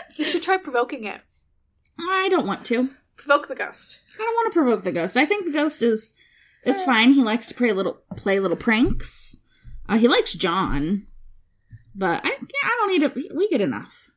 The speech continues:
Speaker 2: We get enough information <laughs> from him by him throwing crap all over the place.
Speaker 1: I kinda wanna come with you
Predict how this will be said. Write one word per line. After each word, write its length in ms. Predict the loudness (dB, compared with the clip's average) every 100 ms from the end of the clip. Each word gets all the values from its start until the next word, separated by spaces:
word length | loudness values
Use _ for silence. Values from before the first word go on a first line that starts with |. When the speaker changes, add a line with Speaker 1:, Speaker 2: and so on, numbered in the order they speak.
| _ _
Speaker 2:
We 120 | 0
get 80 | 6
enough 260 | 8 6 4
information 720 | -2 -4 -6 -6 -6 -4 6 6 6 2 0
<laughs> 400 | -4 -2 -4 2
from 320 | 2 2 -2
him 320 | 0 -2 -4 -12 -20 -6
by 100 | 4
him 140 | 6 6
throwing 400 | 4 2 2 -2
crap 260 | -2 -2
all 140 | -2 -4
over 180 | -2 -2
the 100 | -2
place. 540 | -2 0 -2 -2 -2 2
Speaker 1:
I 160 | 2 0
kinda 320 | -2 -2 2
wanna 180 | 0 0
come 300 | -2 -4 -2
with 280 | -4 -6 -10
you 500 | -10 -8 -10 -14